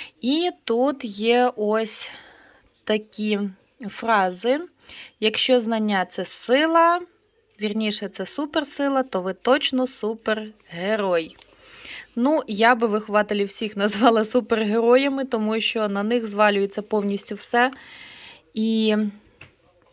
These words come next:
ось, до речі, дивіться, що тут пише. «Ваші уроки, як YouTube без реклами. Хочеться дивитися і слухати every time. Зірвати справжній джекпот у школі —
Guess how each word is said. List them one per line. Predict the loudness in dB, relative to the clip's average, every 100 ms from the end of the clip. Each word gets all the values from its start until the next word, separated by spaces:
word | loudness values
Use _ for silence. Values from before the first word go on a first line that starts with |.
| _ _ _ _ _ _ _ _ -2
ось, | 0 2
до | 0
речі, | 0 0 -4
дивіться, | -4 -6 -4 -4
що | -4 -4
тут | -6 -2
пише. | -2 -2
«Ваші | 2 2 2 -2
уроки, | -2 2 2 2 -2 0
як | 2 2 0
YouTube | -4 -2 -2
без | -2 -2 -2
реклами. | -4 0 2 2 -2
Хочеться | -4 -6 -4 -4
дивитися | -2 0 0 0 -4
і | -4
слухати | -4 -4 -2 -4 -4 -6 -6 -12 -20 -20 _ _ _ -2
every | 0 0 -2 -6 -4 0
time. | 2 2 -2 -6 -14 _ _ _ _ _ _ _ _ _ _ _ _ -10
Зірвати | 0 2 4 2 2
справжній | -4 2 2 2 0 -2
джекпот | -2 -6 -6 2 2 2 -4
у | -8
школі — | 0 0